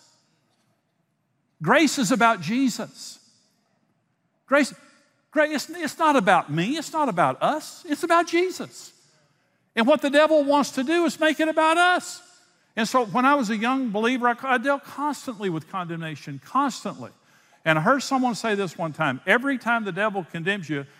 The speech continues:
praise Jesus for his blood. Because the day that Jesus shed his blood is the day that we were forgiven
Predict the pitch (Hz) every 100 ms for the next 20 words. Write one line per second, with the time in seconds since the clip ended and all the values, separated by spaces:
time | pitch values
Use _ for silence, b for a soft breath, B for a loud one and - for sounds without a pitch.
0 | b b - 240 233 180 240 185 160 -
1 | 175 196 147 175 180 147 - _ _ _
2 | _ b b b - 170 202 165 190 220
3 | 302 233 156 240 240 185 147 226 240 190
4 | 240 160 202 247 196 156 175 226 233 185
5 | 208 247 185 - 175 147 240 175 123